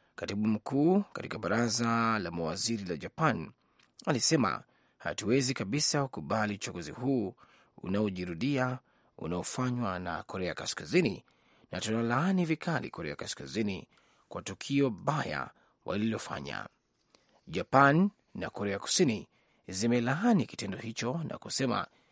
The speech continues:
kinahatarisha usalama wa kanda nzima. Wabunge huko Togo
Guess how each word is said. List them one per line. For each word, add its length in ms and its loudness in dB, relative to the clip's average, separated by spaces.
kinahatarisha 800 0
usalama 720 2
wa 160 0
kanda 440 0
nzima. 680 -2
Wabunge 580 12
huko 420 4
Togo 580 4